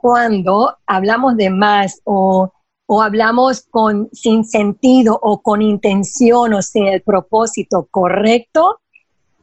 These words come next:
como que espiritualmente, no sé cómo pasa, pero tú, hasta tu garganta te comienza a doler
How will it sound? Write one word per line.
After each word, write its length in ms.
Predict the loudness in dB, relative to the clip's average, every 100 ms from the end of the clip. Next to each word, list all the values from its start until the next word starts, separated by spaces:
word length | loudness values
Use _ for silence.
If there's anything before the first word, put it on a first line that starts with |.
| _ -2
como 300 | 0 0 0
que 300 | -2 -2 -2
espiritualmente, 1000 | -2 -2 0 0 0 0 0 0 2 0
no 100 | 0
sé 140 | -2
cómo 300 | -2 -2 -2
pasa, 400 | -4 -4 -4 -2
pero 440 | 0 2 0 -2 _ _ _ _
tú, 200 | 0 0 0
hasta 320 | -2 -2 0
tu 140 | 0
garganta 440 | 0 0 0 0 -2
te 120 | -2
comienza 460 | -2 0 0 -2 -2
a 100 | -2
doler 580 | 0 2 2 2 -4